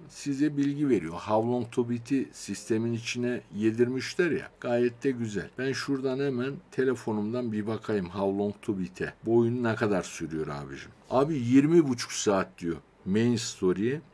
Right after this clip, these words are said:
Ekstralarıyla yirmi altı saat, completionist kırk dört buçuk saat diyor. Yani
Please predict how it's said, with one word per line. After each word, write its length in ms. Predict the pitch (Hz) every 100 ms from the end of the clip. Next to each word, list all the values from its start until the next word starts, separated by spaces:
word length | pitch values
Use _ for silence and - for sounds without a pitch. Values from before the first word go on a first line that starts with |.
| -
Ekstralarıyla 880 | 127 117 - 143 139 139 139 135 123
yirmi 400 | 110 117 123 131
altı 320 | 131 120 -
saat, 380 | - 139 143 - -
completionist 960 | 127 120 127 139 123 - 143 160 - - -
kırk 280 | - 117 -
dört 240 | 135 131
buçuk 220 | 110 - -
saat 300 | - 80 - -
diyor. 160 | 69 - _
Yani 380 | 147 180 185 180